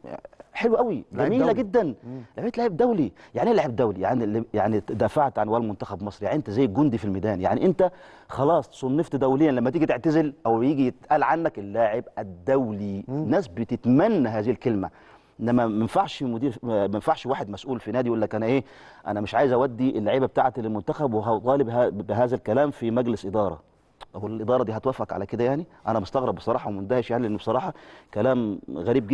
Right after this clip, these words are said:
Speaker 1: جدًا.
Speaker 2: تتوقع تناول الاعلام للموضوع ده؟ بالمقارنه
Speaker 1: لا،
Speaker 2: بتناول
Speaker 1: لا،
Speaker 2: الاعلام
Speaker 1: لا،
Speaker 2: لموضوعات
Speaker 1: لا، لا، لا، لانه كلام، آه، يعني اكبر، يعني، آه، يعني اصغر من انه يتم ت-، تداوله بصراحه، لانه اللعيبه نفسها مش هترضى.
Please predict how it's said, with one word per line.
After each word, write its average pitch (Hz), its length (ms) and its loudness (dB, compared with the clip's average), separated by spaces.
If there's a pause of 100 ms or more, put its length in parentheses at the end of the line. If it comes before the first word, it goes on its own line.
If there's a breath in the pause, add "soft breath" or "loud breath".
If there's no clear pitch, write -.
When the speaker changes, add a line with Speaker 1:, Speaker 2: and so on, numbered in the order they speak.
(140)
Speaker 1:
جدًا. 147 120 4
Speaker 2:
تتوقع 208 400 2
تناول 208 300 -4
الاعلام 175 240 0
للموضوع 170 280 -2
ده؟ 208 140 -6 (920 loud breath)
بالمقارنه 160 520 0
Speaker 1:
لا، 202 100 2
Speaker 2:
بتناول 160 420 2
Speaker 1:
لا، 135 120 4
Speaker 2:
الاعلام 170 140 0
Speaker 1:
لا، 214 100 4
Speaker 2:
لموضوعات 160 400 -2
Speaker 1:
لا، 139 60 0
لا، 160 180 4
لا، 139 140 2
لانه 143 220 0
كلام، 156 340 0
آه، - 140 2
يعني 143 240 4
اكبر، 143 360 0
يعني، 127 360 2
آه، - 40 4
يعني 127 300 4
اصغر 165 320 2
من 147 80 0
انه 147 200 0
يتم 143 280 0
ت-، - 120 -6
تداوله 123 420 2
بصراحه، 131 380 0
لانه 131 180 2
اللعيبه 135 280 2
نفسها 147 220 0
مش 131 120 -4
هترضى. 123 300 -8